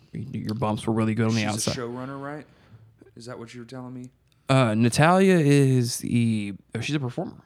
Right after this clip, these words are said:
Speaker 2: Oh,
Speaker 1: She's
Speaker 2: she's a
Speaker 1: Bret Hart's niece.
Speaker 2: Okay.
Speaker 1: So she, you know, comes, like, her whole gimmick is, like, she's a branch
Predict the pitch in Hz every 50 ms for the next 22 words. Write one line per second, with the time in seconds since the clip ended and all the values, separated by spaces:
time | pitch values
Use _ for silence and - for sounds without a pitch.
0 | _ _ _ _ _ _ _ - - 120 120 - - 147 127 117 113 123 127 139
1 | 123 131 127 139 127 98 - - 113 117 131 107 - - - - - - _ 113
2 | - 107 92 - - _ - - - 117 110 107 - - 135 135 135 131 123 120
3 | 110 - - _ _ _ _ _ _ _ _ _ _ _ _ _ _ _ _ _
4 | _ - 131 120 107 107 - 135 127 131 127 120 - - - - 110 101 113 123
5 | 139 139 135 135 131 135 131 120 123 123 123 123 113 117 107 104 98 104 104 101
6 | - - - 127 123 117 - - 107 104 117 123 120 120 120 110 - - - -